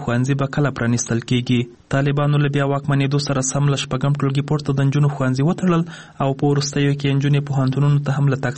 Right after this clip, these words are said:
څخه منع کړې. خو له ټولو کورنیو او بهرنیو فشارونو سره په داسې حال کې چې د افغانستان په سړو سیمو کې د نوي تعلیمي کال د پیلېدو نن پنځمه ورځ ده، طالبانو د نجونو پر مخ د ښوونځیو او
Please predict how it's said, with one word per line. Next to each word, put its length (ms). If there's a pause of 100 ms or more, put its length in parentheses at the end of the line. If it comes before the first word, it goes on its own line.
څخه 240
منع 240
کړې. 180 (280)
خو 220
له 60 (100)
ټولو 300
کورنیو 560
او 60 (120)
بهرنیو 480
فشارونو 500
سره 240
په 140
داسې 180 (100)
حال 200
کې 120
چې 100
د 120
افغانستان 520
په 80
سړو 180 (100)
سیمو 260
کې 380
د 140
نوي 260
تعلیمي 380
کال 240
د 140
پیلېدو 400
نن 180
پنځمه 400
ورځ 240
ده، 80 (240)
طالبانو 480
د 100
نجونو 300
پر 180
مخ 220
د 100
ښوونځیو 600
او 40